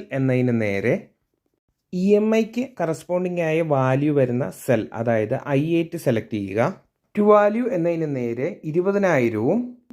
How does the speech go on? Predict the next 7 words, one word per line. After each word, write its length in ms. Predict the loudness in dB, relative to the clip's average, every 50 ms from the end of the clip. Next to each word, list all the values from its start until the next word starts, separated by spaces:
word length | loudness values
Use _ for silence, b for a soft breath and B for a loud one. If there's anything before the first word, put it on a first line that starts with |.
| -20 _ -2 2
by 100 | 4 4 4 2 -2 -4 -4
changing 360 | -4 -2 -2 -2 -4 -4 -4 -4 -2
cell 160 | -2 -4 -4 -4 -6 -6 -4
എന്നുള്ളതിന് 520 | -2 0 0 2 2 2 2 2 0 0 -2
നേരെ 360 | -4 -6 -6 -8 -8 -8 -10 -10 -10 _ _ _ _ -6 0 4
ലോൺ 260 | 4 4 4 4 2 0 0
amount-ിന് 460 | 0 0 0 -2 -2 -4 -6 -8